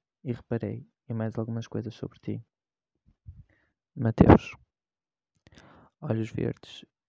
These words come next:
e cabelo castanho claro. Hospedeiro de bordo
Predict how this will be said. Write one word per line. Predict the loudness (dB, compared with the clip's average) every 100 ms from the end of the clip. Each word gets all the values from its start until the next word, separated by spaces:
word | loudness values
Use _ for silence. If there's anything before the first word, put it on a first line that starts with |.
| _ _
e | -2
cabelo | 0 0 -2
castanho | -6 -10 -8 -10 -10 -14 -6
claro. | -4 -2 -6 -14 -20 _ _ _ _ _ _ _ _ _ _ _
Hospedeiro | -4 -4 -4 0 0
de | 0
bordo | -2 -2 -4 -12